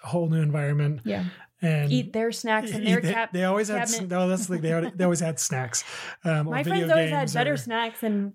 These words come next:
Speaker 1: That's
Speaker 2: like,
Speaker 1: true.
Speaker 2: more
Speaker 1: Like
Speaker 2: food.
Speaker 1: moon pies.
Speaker 2: <laughs> What?
Speaker 1: That's,
Speaker 2: Those
Speaker 1: that's
Speaker 2: are
Speaker 1: one
Speaker 2: not
Speaker 1: of them.
Speaker 2: good.
Speaker 1: That's, I
Speaker 2: Sorry.
Speaker 1: loved them.
Speaker 2: No.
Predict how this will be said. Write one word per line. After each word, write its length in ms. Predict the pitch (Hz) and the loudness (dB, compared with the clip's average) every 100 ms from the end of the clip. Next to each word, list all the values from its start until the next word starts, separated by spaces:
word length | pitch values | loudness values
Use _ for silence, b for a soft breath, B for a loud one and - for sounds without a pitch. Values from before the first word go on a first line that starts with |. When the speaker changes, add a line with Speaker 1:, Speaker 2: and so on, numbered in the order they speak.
| - | 0
Speaker 1:
That's 220 | - 202 | 2 2
Speaker 2:
like, 60 | - | -2
Speaker 1:
true. 260 | 214 175 | -2 0
Speaker 2:
more 220 | 220 226 185 | 0 -2 -2
Speaker 1:
Like 140 | 156 | -2
Speaker 2:
food. 100 | 160 | 0
Speaker 1:
moon 260 | 170 175 170 | 2 2 0
pies. 480 | 123 117 110 113 220 | -4 -6 0 2 0
Speaker 2:
<laughs> 300 | - - _ | -2 -8 _
What? 320 | 254 - - _ - | -16 -14 -20 _ -2
Speaker 1:
That's, 260 | 113 - - | 0 0 -2
Speaker 2:
Those 0 | 254 233 | -4 -2
Speaker 1:
that's 60 | |
Speaker 2:
are 20 | 254 | 0
Speaker 1:
one 120 | 233 | 0
Speaker 2:
not 100 | 220 | 0
Speaker 1:
of 100 | 175 | 2
them. 0 | |
Speaker 2:
good. 340 | 233 226 226 - | 2 0 -4 -10
Speaker 1:
That's, 140 | 131 | -4
I 40 | 233 | 0
Speaker 2:
Sorry. 200 | 233 233 | 0 2
Speaker 1:
loved 240 | 165 165 | 0 0
them. 180 | 254 240 | -2 -2
Speaker 2:
No. 300 | 247 240 | -2 -2